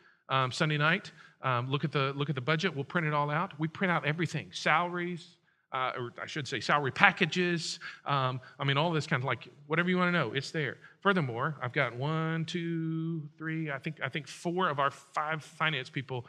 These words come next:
are in here. Uh, you, you wanna talk to 'em? I'll point 'em out to you. I'll just start naming names and pointing 'em out. Um, we have n-, absolutely nothing to hide. So if you've been hurt before, don't let the enemy use that, um, to, to,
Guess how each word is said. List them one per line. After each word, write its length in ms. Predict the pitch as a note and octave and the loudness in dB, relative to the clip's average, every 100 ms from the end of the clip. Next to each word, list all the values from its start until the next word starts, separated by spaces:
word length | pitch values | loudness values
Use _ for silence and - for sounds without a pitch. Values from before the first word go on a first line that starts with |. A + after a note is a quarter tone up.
| - - | -16 0
are 140 | D#3 | 4
in 100 | E3 | 6
here. 280 | C#3+ C3+ - - - _ - | 4 0 -4 -12 -20 _ -2
Uh, 300 | C#3 B2+ B2 | 2 2 0
you, 120 | C#3+ C#3+ C#3 - | -8 -12 -18 -8
you 80 | C3+ | -4
wanna 100 | D3+ | -2
talk 180 | E3 D#3 | -2 0
to 100 | F3+ | -2
'em? 120 | F#3+ C3+ | 0 0
I'll 100 | D3+ | 2
point 160 | F#3+ | 2
'em 100 | E3 | 2
out 140 | E3+ D#3 | 2 0
to 100 | G2+ | -6
you. 120 | F2 | -8
I'll 60 | B2 | -6
just 140 | C#3+ | -4
start 240 | - C#3 - C#3 | -2 -2 -4 -8
naming 240 | C3+ C3+ | -6 -4
names 300 | B2+ A2+ G2 | -6 -8 -12
and 80 | G#2 - | -20 -18
pointing 240 | G#2+ A2+ | -16 -14
'em 60 | G#2+ | -16
out. 80 | - _ - _ C#3+ | -20 _ -20 _ 4
Um, 280 | C#3 C#3 C#3+ - _ _ _ _ _ _ | 4 4 0 -10 _ _ _ _ _ _
we 100 | E3+ | 2
have 100 | E3 | 4
n-, 120 | C#3+ - | 2 4
absolutely 400 | D3 - D3 B2+ | 4 4 -2 -2
nothing 200 | B2+ C3 | -4 -4
to 80 | A2+ | -4
hide. 200 | B2 A#2 | -4 -4
So 80 | |
if 120 | C3+ F3 | -4 -2
you've 80 | |
been 140 | F3 D3+ | -2 0
hurt 220 | D3+ D#3 | 0 -2
before, 440 | C#3 - B2 A#2+ - - - B2+ | -6 -8 -8 -8 -10 -18 -14 2
don't 260 | D#3 E3+ | 2 4
let 340 | D#3+ E3+ D#3+ E3 C#3+ | 2 4 2 -4 -4
the 160 | C#3+ C#3+ | -4 0
enemy 320 | D#3 D3 C3 | 0 0 -2
use 400 | A#2 C3+ C#3 A2+ | -2 -2 -2 -2
that, 460 | C3 C3 G#2 - - - _ _ _ _ - | -2 0 -2 -6 -16 -18 _ _ _ _ -4
um, 500 | B2+ A#2+ A#2 A2 A2+ - | 0 0 0 -2 -6 -10
to, 140 | - C3+ | -8 -8
to, 180 | - | -6